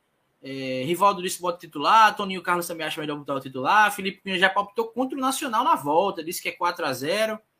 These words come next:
Francisco Arantes, um a zero contra o Confiança e cinco a zero contra o Nacional, porque eu sou iludido. Raminho Silva, um a um nesse próximo jogo agora. Palpite chegando, Fábio.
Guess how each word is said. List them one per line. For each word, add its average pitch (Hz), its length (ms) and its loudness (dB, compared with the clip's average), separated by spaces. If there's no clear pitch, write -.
Francisco 220 500 -2
Arantes, 190 380 0
um 240 80 4
a 233 100 6
zero 208 240 -2
contra 202 260 -10
o 190 40 -12
Confiança 208 460 -6
e - 20 -8
cinco 208 200 -6
a 185 60 2
zero 170 220 -2
contra 170 200 -8
o 160 40 -8
Nacional, 156 600 2
porque 214 120 -10
eu 170 60 -2
sou 170 160 -4
iludido. 185 680 -6
Raminho 196 320 -2
Silva, 175 340 -2
um 214 160 -2
a 185 140 4
um 185 220 -4
nesse 202 180 -6
próximo 165 340 -4
jogo 135 220 -6
agora. 196 560 0
Palpite 269 400 4
chegando, 254 480 4
Fábio. 143 520 4